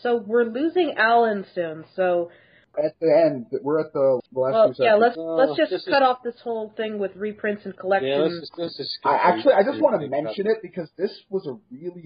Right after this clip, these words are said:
Speaker 2: strange year. I'm just gonna list them. Reprints and collections, Jak and Daxter Collection, Silent Hill H D Collection, Metal Gear Solid H D Collection, God of War Saga, Tony Hawk H D, Jet Set Radio H D, Okami H D, Killzone H D, Zone of the Enders H D Collection, Dragon Ball Z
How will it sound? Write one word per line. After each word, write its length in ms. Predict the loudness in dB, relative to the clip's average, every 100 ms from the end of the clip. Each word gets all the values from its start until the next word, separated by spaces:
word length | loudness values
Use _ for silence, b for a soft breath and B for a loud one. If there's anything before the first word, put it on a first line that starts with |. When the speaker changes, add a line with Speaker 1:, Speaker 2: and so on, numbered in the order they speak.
| -16
Speaker 2:
strange 320 | -10 -10 -10
year. 160 | -8 -6
I'm 80 | -6
just 140 | -2
gonna 140 | -2 -2
list 400 | -4 -6 -8 -12
them. 180 | -12 -14 B -8
Reprints 480 | -6 -4 -4 -4 -4
and 140 | -6
collections, 580 | 0 2 2 -2 -10 -10 0
Jak 320 | 2 2 0
and 100 | 0
Daxter 440 | 0 0 -6 -10
Collection, 460 | -4 -4 -4 -12 -10
Silent 340 | -4 -2 -2
Hill 160 | 0 -2
H 160 | -2 -6
D 140 | -6
Collection, 460 | -2 0 -2 -6 -2
Metal 160 | -2
Gear 160 | -2 -4
Solid 340 | 2 4 4
H 180 | 2 -2
D 120 | -8
Collection, 420 | -8 -4 -4 -6 -4
God 180 | -2 -2
of 80 |
War 200 | -2 -2
Saga, 460 | 0 4 4 4 0
Tony 240 | 0 -4 -2
Hawk 200 | -2 -2
H 220 | -4 -6
D, 220 | -6 -6 -4
Jet 200 | -6 -6 _
Set 200 | 0 2
Radio 380 | 2 4 4 4
H 180 | 2 -4
D, 140 | 2
Okami 600 | 2 2 2 2 2 0
H 140 | -2 -6
D, 120 | -8 0
Killzone 400 | 2 4 2 2
H 140 | -2 -2
D, 180 | -4 -4 B B B
Zone 160 | 2 2
of 80 | 4
the 100 | 4
Enders 340 | 4 4 2
H 200 | 0 -2
D 160 | -4 -2
Collection, 540 | 2 2 2 -2 -4 2
Dragon 340 | 4 4 2
Ball 220 | 4 4
Z 100 | 0